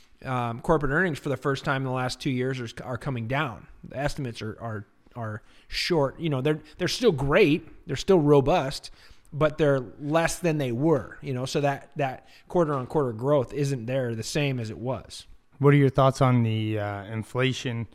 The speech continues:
Speaker 2: So th-, I've seen a lot of things saying that inflation's gonna freaking skyrocket.
Speaker 1: Rip.
Speaker 2: What are your thoughts on that?
Speaker 1: It'll go down.
Speaker 2: The, the interest rates will go up and then come back down?
Speaker 1: No, interest rates aren't gonna affect inflation. Inflation's gonna work itself out.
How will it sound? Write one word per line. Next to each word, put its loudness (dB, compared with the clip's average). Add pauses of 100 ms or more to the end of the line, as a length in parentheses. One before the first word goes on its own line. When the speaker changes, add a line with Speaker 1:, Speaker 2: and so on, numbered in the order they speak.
(240)
Speaker 2:
So 0 (140)
th-, -8 (140)
I've -4
seen -2
a -4
lot 4
of -2
things 0
saying -2
that -4
inflation's -6
gonna -6
freaking -10 (840)
skyrocket. -4 (140)
Speaker 1:
Rip. 0
Speaker 2:
What -2
are 0
your 2
thoughts -4
on -4
that? -8 (720)
Speaker 1:
It'll -2
go 2
down. -2 (840)
Speaker 2:
The, -4
the 0
interest -2
rates 0
will 0
go 2
up 0
and 0
then -2
come -2
back -4
down? -4 (460)
Speaker 1:
No, 8
interest 4
rates 6
aren't 8
gonna 4
affect 2
inflation. 0
Inflation's 0
gonna 0
work -2
itself -2
out. -2